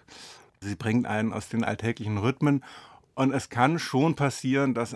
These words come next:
einem da auch Dinge widerfahren, die einem sonst nicht widerfahren würden. Ich bin aber niemand, der sozusagen nur auf diese produktiven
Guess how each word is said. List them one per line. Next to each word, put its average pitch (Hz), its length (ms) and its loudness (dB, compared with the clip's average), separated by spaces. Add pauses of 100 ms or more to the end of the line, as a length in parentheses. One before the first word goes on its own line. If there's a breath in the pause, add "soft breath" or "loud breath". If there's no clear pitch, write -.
einem 113 600 2
da 104 520 4
auch 104 340 -2
Dinge 117 420 2
widerfahren, 107 800 2
die 104 140 -6
einem 101 260 -2
sonst 101 400 -4
nicht 113 240 -2
widerfahren 123 680 0
würden. 123 380 0 (440 loud breath)
Ich - 200 -8
bin 120 200 2
aber 110 400 0
niemand, 123 840 2
der 113 380 4
sozusagen 104 720 -4
nur 107 240 -2
auf 98 200 -6
diese 104 220 -6
produktiven 101 720 -4